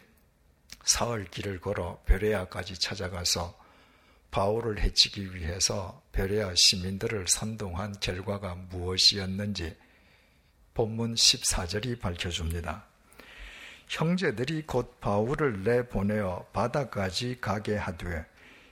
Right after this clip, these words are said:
실라와 디모데는 아직 거기 머물러 있더라. 데살로니가의 유대인들은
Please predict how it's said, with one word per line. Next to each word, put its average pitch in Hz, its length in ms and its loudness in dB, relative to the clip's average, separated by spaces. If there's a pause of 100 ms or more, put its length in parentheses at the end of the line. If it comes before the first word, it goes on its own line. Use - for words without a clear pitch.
실라와 127 920 2
디모데는 98 800 -2
아직 110 440 -4
거기 120 460 -2
머물러 107 680 -2
있더라. - 520 -6 (1040)
데살로니가의 120 1040 -2
유대인들은 92 800 -4